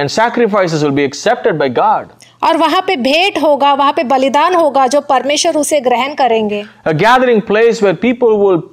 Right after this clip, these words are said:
Speaker 1: pray and worship and seek God and give him thanks।
Speaker 2: और वो इकट्ठा होने वाला जगह है, जहाँ पे लोग आएंगे, परमेश्वर का गाना गाएंगे और वहाँ पे आराधना करेंगे, धन्यवाद करेंगे।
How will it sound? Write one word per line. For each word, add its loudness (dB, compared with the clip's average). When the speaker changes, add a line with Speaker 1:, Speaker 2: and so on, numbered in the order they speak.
Speaker 1:
pray 2
and -4
worship 0
and -4
seek 0
God 2
and -2
give 2
him -2
thanks। -6
Speaker 2:
और 0
वो 2
इकट्ठा -2
होने 0
वाला 2
जगह 0
है, 2
जहाँ 0
पे 2
लोग 2
आएंगे, 0
परमेश्वर 0
का 0
गाना 0
गाएंगे 0
और 0
वहाँ 0
पे -2
आराधना 0
करेंगे, 0
धन्यवाद 0
करेंगे। -4